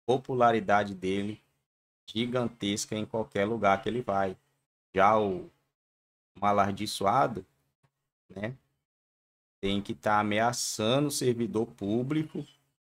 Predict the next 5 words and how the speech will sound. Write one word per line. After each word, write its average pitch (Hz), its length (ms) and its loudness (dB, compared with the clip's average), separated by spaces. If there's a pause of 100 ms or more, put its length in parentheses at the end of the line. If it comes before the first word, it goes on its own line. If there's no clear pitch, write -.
(200)
né, - 180 -8 (960)
pra 101 180 6
que - 180 -4
eles 110 440 -2
vão 143 640 2